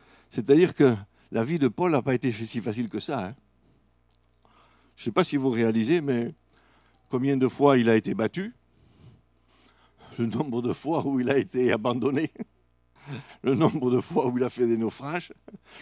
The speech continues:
le nombre de fois où on l'a fait descendre par la fenêtre ou par la porte. Enfin, ça, ça, ça a été une vie chaotique. Mais il nous a dit ceci, c'est que cet homme-là, malgré toutes les épreuves par lesquelles il a, il a, il est passé,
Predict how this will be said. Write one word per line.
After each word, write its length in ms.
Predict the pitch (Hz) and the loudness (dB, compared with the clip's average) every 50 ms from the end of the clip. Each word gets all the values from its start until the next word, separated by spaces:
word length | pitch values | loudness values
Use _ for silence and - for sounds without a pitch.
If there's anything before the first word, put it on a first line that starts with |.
| - - | -14 -8
le 100 | 123 131 | -6 -2
nombre 320 | 139 151 135 139 123 127 | 0 0 0 0 0 0
de 100 | 131 135 | -2 -2
fois 300 | - - 147 156 160 151 | -2 0 2 2 4 4
où 160 | 143 131 131 | 2 2 0
on 60 | 135 | -2
l'a 160 | 135 127 131 123 | -2 -2 -2 -2
fait 160 | - 120 120 | -2 -2 -2
descendre 500 | 117 123 117 - 139 139 131 139 135 - | -2 -2 -2 -2 -2 -2 -2 -2 -6 -6
par 160 | - 120 120 | -6 -6 -6
la 120 | 120 113 | -6 -6
fenêtre 400 | 104 120 127 123 135 135 - - | -8 -8 -6 -6 -6 -8 -8 -10
ou 80 | 113 117 | -14 -14
par 180 | - - 101 101 | -12 -8 -6 -6
la 120 | 101 98 | -6 -4
porte. 360 | - 151 160 143 - - - 147 - - - - - | -2 -2 -2 -2 -2 -4 -8 -10 -10 -10 -14 -20 -4
Enfin, 140 | - - 147 | 0 2 2
ça, 160 | - - 131 - - - - - _ | 4 2 0 -2 -4 -10 -20 -20 _
ça, 240 | - 160 113 - 151 | -6 -6 -4 -2 0
ça 120 | - 170 | 2 4
a 20 | |
été 260 | 170 160 - 220 214 196 | 4 4 6 4 4 6
une 140 | 185 190 | 6 6
vie 420 | 180 160 151 208 233 226 208 160 - _ _ _ _ _ - | 6 6 6 4 4 4 4 0 -2 _ _ _ _ _ 4
chaotique. 560 | 233 226 214 208 - - 208 202 - - - - _ _ - - - | 6 8 8 8 6 4 2 0 0 -2 -10 -16 _ _ -20 -8 -2
Mais 380 | 196 233 240 233 208 170 - _ _ - - - | 2 4 6 6 4 2 0 _ _ -18 -8 -2
il 80 | 151 185 | 0 2
nous 160 | 208 185 196 | 4 4 2
a 20 | |
dit 120 | 202 208 185 | 2 0 0
ceci, 300 | - 190 175 202 247 214 | 0 -2 -2 -2 -2 -2
c'est 120 | - 190 | -4 0
que 180 | - 185 180 151 - - - - - | 2 4 4 4 2 -4 -20 -20 -4
cet 260 | - - 185 165 - | 2 4 4 4 4
homme-là, 540 | 240 233 226 214 214 220 226 214 185 147 135 - | 4 4 6 8 8 8 10 8 6 4 0 -2
malgré 320 | 165 185 185 180 202 196 | -2 0 0 0 0 -2
toutes 160 | 202 220 160 | -4 -4 -2
les 220 | 202 214 170 156 208 | 0 0 2 2 2
épreuves 340 | 190 - 220 269 254 208 | 0 0 -2 -4 -4 -2
par 140 | - 196 196 | 0 0 2
lesquelles 260 | 196 185 - 202 196 | 2 2 0 0 0
il 80 | 190 185 | 2 0
a, 240 | 175 165 175 175 - | 0 0 0 -2 -2
il 180 | - 156 151 160 | -2 -4 -2 0
a, 180 | 170 160 139 - _ - | 0 0 -2 -4 _ -4
il 140 | 165 180 170 | 2 4 4
est 60 | 165 | 4
passé, 440 | - 180 165 - - 247 247 214 | 4 2 -4 -2 -2 -4 -4 -4